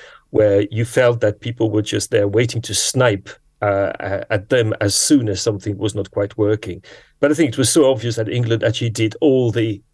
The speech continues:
could do, uh, in the, in the present circumstances. Um, also, I think a great deal of, uh, a respect for the dignity with which they accepted, uh, their fate. Uh, the fact that Gareth Southgate and quite a few of his players,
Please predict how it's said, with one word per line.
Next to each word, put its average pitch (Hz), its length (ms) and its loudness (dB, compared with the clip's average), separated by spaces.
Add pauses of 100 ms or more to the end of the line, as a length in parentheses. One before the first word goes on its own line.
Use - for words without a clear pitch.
(220)
could - 240 2
do, 131 280 0 (580)
uh, 110 220 2
in 113 120 0
the, 117 200 0
in 117 100 0
the 107 120 -4
present 120 460 -2
circumstances. 120 1000 0 (480)
Um, 120 300 2 (120)
also, 165 360 2
I 160 40 -2
think 156 240 -4
a 151 40 -2
great 147 320 2
deal 139 260 0
of, 120 220 0
uh, 117 340 2 (380)
a 120 80 -2
respect 131 480 -2
for - 140 -4
the 117 100 -6
dignity 127 540 -2
with 123 220 -2
which 127 440 -4
they 120 220 -4
accepted, - 680 -2 (220)
uh, 117 200 0
their 117 180 -4
fate. 151 500 -2 (200)
Uh, 110 200 0
the 107 100 -4
fact 123 320 -2
that 117 360 0 (460)
Gareth 117 180 0
Southgate 135 560 0
and 123 180 -2 (240)
quite 180 180 2
a 208 60 0
few 180 120 2
of 147 60 2
his 139 120 -2
players, 135 520 2